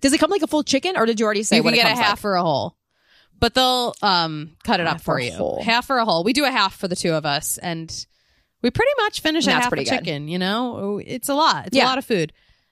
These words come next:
Speaker 2: They also do a chicken parm, and then they do a chicken piccata. But those
Speaker 1: Ooh.
Speaker 2: are the only
Speaker 1: My
Speaker 2: mains,
Speaker 1: God.
Speaker 2: really. I could list the whole menu because it's small. It's a really small <laughs> menu.
Speaker 1: It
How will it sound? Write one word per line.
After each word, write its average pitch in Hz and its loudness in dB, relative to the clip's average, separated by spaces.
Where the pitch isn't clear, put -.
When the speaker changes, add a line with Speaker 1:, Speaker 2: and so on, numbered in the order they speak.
Speaker 2:
They 240 4
also 247 2
do 240 0
a 220 -4
chicken 233 -2
parm, 196 0
and 190 -6
then 185 -2
they 175 0
do 180 0
a 175 0
chicken 185 -6
piccata. 135 -2
But - -2
those 196 2
Speaker 1:
Ooh. - 4
Speaker 2:
are - 2
the 190 0
only 180 -4
Speaker 1:
My 165 0
Speaker 2:
mains, 165 -2
Speaker 1:
God. 180 0
Speaker 2:
really. 135 -4
I 226 0
could 285 -2
list 277 0
the 240 -4
whole 220 0
menu 202 0
because 165 -2
it's 165 -8
small. 175 2
It's 202 -14
a 185 -6
really 151 0
small 147 -2
<laughs> - -
menu. 180 0
Speaker 1:
It 190 0